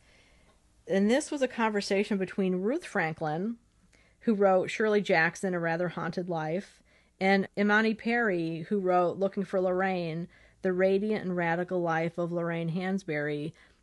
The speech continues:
Both biographies, I've read both of those biographies.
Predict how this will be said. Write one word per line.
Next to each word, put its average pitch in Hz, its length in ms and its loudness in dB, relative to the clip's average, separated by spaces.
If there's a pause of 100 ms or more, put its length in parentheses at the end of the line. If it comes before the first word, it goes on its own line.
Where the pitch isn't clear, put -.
(100)
Both 330 200 0 (360)
biographies, 190 800 4 (100)
I've 175 360 0
read 202 260 2
both 180 220 0
of 170 100 -4
those 147 240 -2
biographies. 151 1120 -6